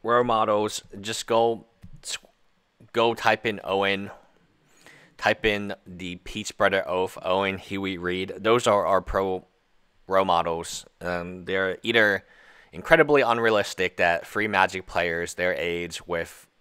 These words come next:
their clout can change social justice forever.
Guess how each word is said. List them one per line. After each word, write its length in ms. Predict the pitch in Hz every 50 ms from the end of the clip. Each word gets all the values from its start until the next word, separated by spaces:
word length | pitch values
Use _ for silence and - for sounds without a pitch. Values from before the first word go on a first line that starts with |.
| _ _ _ -
their 240 | - 87 87 90 -
clout 520 | - - - 113 101 92 87 87 95 -
can 200 | - - 87 85
change 440 | - - - 92 92 95 92 90 -
social 480 | - - - - 92 90 - 98 92
justice 540 | 90 87 85 85 - - - 82 85 - -
forever. 560 | - - 73 85 90 85 82 80 78 87 87